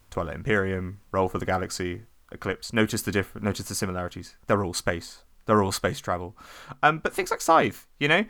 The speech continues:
things like King, King of Tokyo. Uh, these are science fiction games, and it's kind of hard to pin down when it comes to when you're sitting down and you've decided you're going to make a sci-fi game.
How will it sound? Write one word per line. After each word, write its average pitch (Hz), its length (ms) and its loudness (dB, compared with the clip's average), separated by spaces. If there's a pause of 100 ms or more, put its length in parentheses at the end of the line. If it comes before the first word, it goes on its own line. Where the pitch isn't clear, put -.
(160)
things 220 240 2
like - 120 2
King, 208 420 4
King 190 260 2
of 208 100 0
Tokyo. 139 560 2 (420)
Uh, 131 220 6
these 202 280 0
are 180 120 8
science 135 340 4
fiction 120 280 -4
games, 110 440 0
and 131 440 2 (560)
it's 165 240 0
kind 202 360 2
of 339 100 0
hard 147 460 6
to 143 160 -10
pin 131 460 -4
down 104 680 2
when 110 160 -2
it - 120 -6
comes 104 480 -2
to 95 680 0 (220)
when 107 160 2
you're 110 200 2
sitting 151 420 -4
down 87 460 2
and 92 120 -6
you've 90 120 -10
decided 113 720 0 (180)
you're 87 120 -4
going 98 180 2
to - 80 -8
make 85 140 -8
a - 60 -10
sci-fi - 880 -2 (100)
game. 57 420 -10